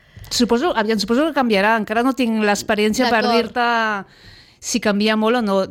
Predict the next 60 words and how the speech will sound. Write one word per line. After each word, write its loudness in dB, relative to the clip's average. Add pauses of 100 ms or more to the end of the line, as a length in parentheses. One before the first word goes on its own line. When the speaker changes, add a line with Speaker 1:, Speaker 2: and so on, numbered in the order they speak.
(120)
Speaker 1:
Amb, 0
amb 0
el 0
primer 0
event 0
que -2
vam 0
fer 0
vaig -4
veure -2
bastant -2
similar. -4 (400)
Speaker 2:
És -2
a 4
dir, 4
la 0
sensació -4
amb 0
aquest -2
primer 0
esdeveniment, -2
Speaker 1:
Sí, -4
Speaker 2:
quan, 2
Speaker 1:
sí. -4
Speaker 2:
quan 0
és 0
darrere 0
el -4
taulell, 0
és -6
que -6
haguessis -4
pogut -4
estar -2
aquí -6
al -4
Balmins -2
fent -4
això 0
i 0
la -12
Speaker 1:
Correcte. 0
Speaker 2:
sensació -4
era 0
la -2
mateixa, -6
Speaker 1:
Correcte. -6
Speaker 2:
eh? -12
Speaker 1:
La -6
gent -6
que -4
t'ajuda, -2
que -4
et -6
diu, -4
"Tranquil·la, -2
no -2
tenim -2
pressa", -2
i, -10